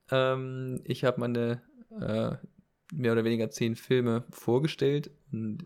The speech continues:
äh, ich hoffe, ich kann also den einen oder anderen Interesse geweck-, wecken oder hab das ein oder andere Interesse geweckt. Ähm,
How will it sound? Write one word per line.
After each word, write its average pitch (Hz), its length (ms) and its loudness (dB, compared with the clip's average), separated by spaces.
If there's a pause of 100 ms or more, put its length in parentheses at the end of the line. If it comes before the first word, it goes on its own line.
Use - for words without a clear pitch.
(100)
äh, 104 260 -4
ich 110 140 -10
hoffe, 110 200 -6
ich 104 140 -6
kann - 180 -6
also 104 160 -6
den 98 160 -6
einen 110 180 -4
oder 101 100 -4
anderen - 120 -6
Interesse - 420 -10 (920)
geweck-, 123 440 -2
wecken 143 380 0
oder - 340 -6
hab - 140 -12
das - 120 -4
ein 101 160 -2
oder - 100 -4
andere - 180 -6
Interesse - 300 -8
geweckt. 127 400 -4 (480)
Ähm, 110 640 2